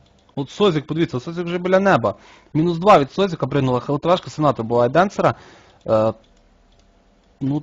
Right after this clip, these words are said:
чого очікувати зараз подальші, які дії будуть, е, команди Києва, чесно кажучи, передбачувати не беруся. Центр збиває Кубо, ну, т-, два, три. І, до речі, Сенатор буває Созіка на П Ж.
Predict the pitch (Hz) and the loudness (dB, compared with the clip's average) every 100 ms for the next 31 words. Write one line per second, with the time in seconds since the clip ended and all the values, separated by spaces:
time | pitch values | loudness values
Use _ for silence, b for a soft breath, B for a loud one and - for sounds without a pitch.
0 | - 147 160 156 165 143 127 123 120 - | -6 -4 -2 -4 -4 -4 -4 -6 -6 -8
1 | - 135 127 120 110 120 120 123 107 110 | -6 -4 -2 -4 -6 -8 -4 -4 -4 -8
2 | 107 - 107 110 104 - 123 113 - 151 | -8 -4 0 0 -2 -4 -4 -4 -4 -2
3 | 156 117 - - 113 107 113 - - 113 | -2 -6 -12 -6 -6 -4 -8 -10 -6 -6
4 | 117 127 117 113 110 113 117 135 185 143 | -2 -2 -2 -6 -6 -6 -4 -2 -2 -4
5 | 135 147 - 110 120 131 131 - 185 139 | -4 -6 -6 -12 -6 -4 -4 -6 -4 -2
6 | 156 160 135 127 131 175 143 B B B | -2 -4 -8 -10 0 2 2 B B B
7 | - - - - - - - - 156 190 | -20 -20 -20 -20 -18 -18 -18 -8 2 2
8 | 214 - - - - 120 147 139 - 202 | 2 -4 -20 -20 -12 -2 0 0 -2 2
9 | 185 147 185 202 165 220 156 165 165 151 | 2 2 4 6 6 0 0 0 0 0
10 | 180 180 | 0 4